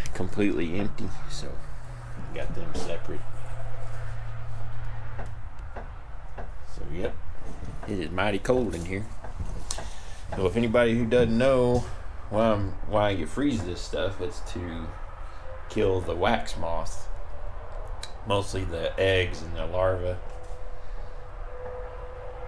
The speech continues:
I think they, the moth can lay an egg, and I think within three days or so they'll hatch and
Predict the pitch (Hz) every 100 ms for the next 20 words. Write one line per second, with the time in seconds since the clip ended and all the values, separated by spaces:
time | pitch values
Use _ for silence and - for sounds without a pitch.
0 | - 98 87 - 87 82 82 - - -
1 | - - - - - - - - - -
2 | - - - - - 95 95 95 98 -
3 | 92 95 90 87 101 107 95 92 90 95
4 | - 113 107 - - - 107 110 101 110
5 | 113 117 113 - - 113 117 117 110 101
6 | 113 117 107 92 90 87 - - - -
7 | - - 101 101 - 90 85 85